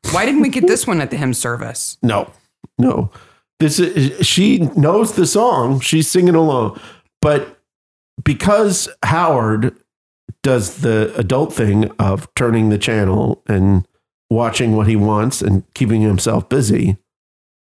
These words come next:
Speaker 2: she gets upset with him. So he turns the channel
Speaker 1: You're
Speaker 2: to
Speaker 1: gonna ruin Christmas.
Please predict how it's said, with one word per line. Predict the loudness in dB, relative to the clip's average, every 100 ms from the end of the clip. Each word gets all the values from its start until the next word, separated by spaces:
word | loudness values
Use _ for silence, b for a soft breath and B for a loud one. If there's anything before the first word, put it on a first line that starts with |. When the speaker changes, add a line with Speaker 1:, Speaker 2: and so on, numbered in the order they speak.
| _ -4
Speaker 2:
she | -2 0
gets | 0 0 -2
upset | 0 0 0
with | 0 -2
him. | -2 -6 -10 _ _ _
So | 0 2
he | 2 2
turns | 0 0 2 0
the | 0
channel | 0 0 2 0
Speaker 1:
You're | 0
Speaker 2:
to |
Speaker 1:
gonna | 0 0
ruin | 0 0 0
Christmas. | 0 -2 -2 -4 -6 -12